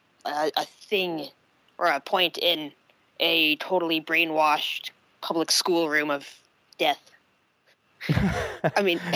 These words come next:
Speaker 2: Wow.
Speaker 1: <laughs> in my
Speaker 2: I think I have a
Speaker 1: social
Speaker 2: name
Speaker 1: studies
Speaker 2: for my new public school. Um,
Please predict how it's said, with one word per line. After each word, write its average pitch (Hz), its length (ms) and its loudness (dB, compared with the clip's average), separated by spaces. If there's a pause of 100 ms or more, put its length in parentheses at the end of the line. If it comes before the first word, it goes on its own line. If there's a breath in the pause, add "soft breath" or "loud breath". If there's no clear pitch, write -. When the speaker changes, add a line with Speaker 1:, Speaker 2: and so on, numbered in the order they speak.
(120)
Speaker 2:
Wow. 220 200 2 (120)
Speaker 1:
<laughs> - 120 -4
in 240 140 2
my 214 120 2 (100)
Speaker 2:
I - 60 2
think 151 180 0
I 135 60 4
have 143 120 2
a 127 40 0
Speaker 1:
social 123 60 0
Speaker 2:
name 135 80 2 (100)
Speaker 1:
studies - 40 -2
Speaker 2:
for 135 60 2
my 110 120 4
new 123 140 2
public 135 300 0
school. 98 500 -2
Um, - 640 2